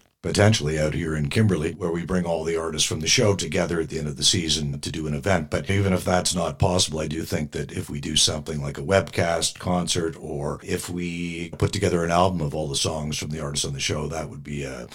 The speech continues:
a terrific, uh, cap off to the season. We now have quite a queue of amazing musicians, uh, lined up to pass the jam to over the next number of months. So I'm really quite excited about that. There seems to be great support for this.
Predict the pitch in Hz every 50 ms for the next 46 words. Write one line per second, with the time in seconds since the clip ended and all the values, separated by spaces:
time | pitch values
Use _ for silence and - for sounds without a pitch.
0 | - - - - - - - - - 80 76 76 76 73 - - - - - 69
1 | 67 - - 76 73 76 73 - 71 67 - - - - - 71 69 - - 80
2 | 76 73 71 67 - 90 98 104 101 101 110 110 120 135 139 117 104 95 95 87
3 | - - - - 101 98 101 90 87 - - - 123 120 131 131 104 90 82 78
4 | 82 78 76 80 87 87 85 92 80 76 76 78 82 90 98 104 - 90 87 78
5 | 78 71 - 71 71 69 69 78 80 85 85 82 85 85 80 80 87 92 - -
6 | 107 95 101 98 92 92 90 - - 87 85 101 117 123 135 160 151 139 - 82
7 | 76 85 85 76 78 73 76 76 85 82 87 87 85 - - - 80 78 76 71
8 | 69 71 82 87 90 87 - - - - 87 78 76 76 80 85 87 87 107 110
9 | 107 98 - - 95 82 80 76 - - 95 90 87 85 76 71 80 73 76 69
10 | 82 78 76 71 - 71 - - 87 78 76 - - 82 69 71 73 69 - 85
11 | 85 85 - - 82 - - - 117 113 110 - 92 90 90 90 90 - -